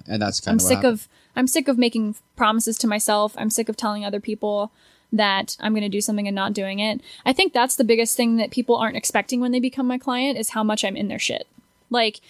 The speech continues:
Speaker 2: you have to be in a place where you're ready for someone to be on that journey with you, because
Speaker 1: Mm-hmm.
Speaker 2: I don't give you a plan and then just let you go and fuck off and, like, just do whatever you want.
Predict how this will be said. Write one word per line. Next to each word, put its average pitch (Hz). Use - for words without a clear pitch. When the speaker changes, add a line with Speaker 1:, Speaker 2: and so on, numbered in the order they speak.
Speaker 2:
you 262
have 277
to 277
be 226
in 220
a 202
place 214
where 208
you're 202
ready 202
for 233
someone 220
to 233
be 202
on 208
that 196
journey 190
with 196
you, 240
because 226
Speaker 1:
Mm-hmm. -
Speaker 2:
I 226
don't 262
give 233
you 247
a 214
plan 220
and 220
then 202
just 196
let 214
you 220
go 202
and 196
fuck 196
off 190
and, 196
like, 190
just 202
do 202
whatever 190
you 185
want. 190